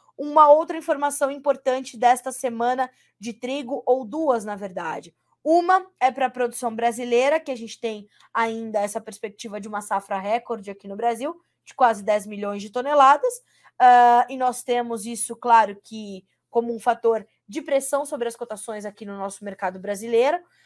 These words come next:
brasileiro. Então, a gente vai olhar pra isso e tentar entender como é que o mercado brasileiro vai se desenhar.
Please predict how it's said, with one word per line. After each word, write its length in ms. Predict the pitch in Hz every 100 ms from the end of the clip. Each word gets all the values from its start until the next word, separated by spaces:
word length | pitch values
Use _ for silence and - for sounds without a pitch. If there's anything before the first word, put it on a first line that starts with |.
| _
brasileiro. 640 | - 220 214 233 240 294 330
Então, 300 | 254 233 240
a 60 | 240
gente 200 | 226 -
vai 180 | 220 220
olhar 360 | 214 196 202
pra 220 | 233 240
isso 380 | 226 240 285 - _ _ _
e 60 | _
tentar 400 | 247 233 226 214
entender 440 | 214 226 214 214
como 180 | 208 226
é 80 | 240
que 100 | 247
o 40 |
mercado 420 | 247 233 233 214 214
brasileiro 500 | 214 208 208 202 196
vai 140 | 208
se 120 | 202
desenhar. 520 | 220 220 302 294 320